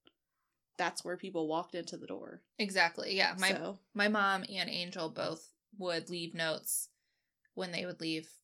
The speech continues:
Speaker 2: for work in the morning or whatever, like, "Here's your lunch money," or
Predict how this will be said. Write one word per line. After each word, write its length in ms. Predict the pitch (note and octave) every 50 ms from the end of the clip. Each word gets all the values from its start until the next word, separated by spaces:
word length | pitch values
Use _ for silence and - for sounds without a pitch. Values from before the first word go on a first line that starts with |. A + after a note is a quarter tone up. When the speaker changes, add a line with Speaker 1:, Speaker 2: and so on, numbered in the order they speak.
| - - -
Speaker 2:
for 120 | - E3+
work 200 | E3+ E3 E3 -
in 40 | F3+
the 60 | E3+
morning 280 | E3 E3 E3 E3 E3 E3
or 40 | E3
whatever, 360 | D#3+ D#3 D#3+ D#3 D#3 D#3+ D#3+
like, 220 | D#3+ D#3 D3 D3
"Here's 200 | - F#3 G#3 G#3
your 100 | - B3+
lunch 280 | C4 C4+ C4+ C4 B3+ -
money," 440 | A3+ A3 G#3+ G#3+ G#3+ G#3+ G#3+ G#3+ G3
or 280 | E3+ E3 E3 E3 E3